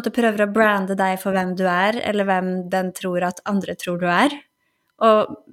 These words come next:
med en gang man gjør det, det her er jo innenfor yoga, så studerer vi jo veldig mye dette da, men da har du plutselig puttet deg inn i en liten boks, og så hvis ikke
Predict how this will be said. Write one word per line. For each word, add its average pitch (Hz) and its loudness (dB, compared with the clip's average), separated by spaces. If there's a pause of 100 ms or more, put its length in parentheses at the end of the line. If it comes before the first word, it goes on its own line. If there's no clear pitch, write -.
med 240 0 (120)
en 226 0
gang 208 2
man 208 0
gjør 196 0
det, 196 2
det 220 0
her 208 0
er 196 2
jo 190 0
innenfor 190 -8
yoga, 185 -4 (100)
så - -8
studerer 190 -2
vi 185 0
jo 185 4
veldig 185 0
mye 180 0
dette 185 -2
da, 220 4 (560)
men 226 0
da 226 6
har 220 4
du 214 2
plutselig 240 -4
puttet 214 -8
deg 202 2
inn 196 2
i 196 0
en 190 0
liten 190 0
boks, - 2 (200)
og 226 2
så 220 4 (260)
hvis 220 2
ikke 220 -2